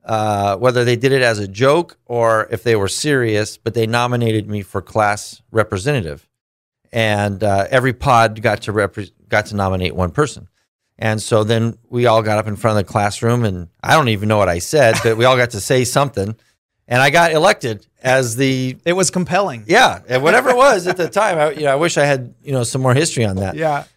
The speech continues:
Speaker 1: Uh, so that started off my elected experience, and then, uh, through a junior high and high school, I almost always had some kind of elected office, either in student government or,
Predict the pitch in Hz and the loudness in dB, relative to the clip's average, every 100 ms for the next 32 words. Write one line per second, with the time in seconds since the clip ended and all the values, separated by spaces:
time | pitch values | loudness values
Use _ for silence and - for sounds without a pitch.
0 | _ 123 120 113 - 131 165 139 170 156 | _ -2 2 0 0 2 2 2 4 4
1 | 143 143 139 135 123 120 120 117 120 135 | 6 4 2 -2 0 0 0 0 2 2
2 | 131 135 127 - - 127 120 131 143 - | 0 -2 -2 -6 -2 0 2 0 -6 -12
3 | - - 113 113 110 110 107 - 104 95 | -16 -6 -2 0 0 0 -6 -8 -6 -6
4 | 95 - - 113 117 113 107 101 113 117 | -8 -12 -4 0 2 0 0 -2 -2 -2
5 | 113 110 104 104 107 - 113 110 101 98 | 0 0 0 -2 -4 -4 -2 0 0 -4
6 | 90 _ _ _ 98 104 101 - 98 101 | -12 _ _ _ -6 -4 -4 -4 -2 2
7 | 104 92 95 92 104 101 98 95 90 95 | 0 0 -2 -2 -4 -2 -2 -2 -2 -4
8 | - 90 95 92 98 - 101 98 95 87 | -4 -2 -2 -2 -6 -4 -4 -2 -4 -8
9 | 87 _ _ _ - 110 107 104 107 104 | -12 _ _ _ -8 -4 0 0 0 -2
10 | 104 - 90 90 87 85 | -4 -6 -6 -4 -4 -6